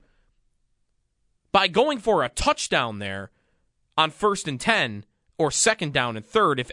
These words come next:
things had gone their way, you would be giving away, what, thirty percent? Thirty-five percent? Because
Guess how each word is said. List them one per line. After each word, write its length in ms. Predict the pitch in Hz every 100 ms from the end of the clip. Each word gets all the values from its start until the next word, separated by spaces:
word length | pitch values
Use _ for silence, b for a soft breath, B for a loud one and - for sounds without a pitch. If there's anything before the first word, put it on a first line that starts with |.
| -
things 260 | 180 160
had 120 | 147 143
gone 220 | 139 120
their 120 | 107
way, 400 | 143 202 117 104 _ _ _ _ _ _ _ _ _ _
you 160 | 151 214
would 120 | 240
be 100 | 196
giving 300 | 175 190 180
away, 180 | 165 151
what, 280 | 139 147 - _
thirty 580 | - - 175 175 196 220
percent? 520 | 240 247 247 247 240 _ b b
Thirty-five 760 | - 208 214 226 - 190 208 214
percent? 360 | 247 - 262
Because 320 | 262 262 240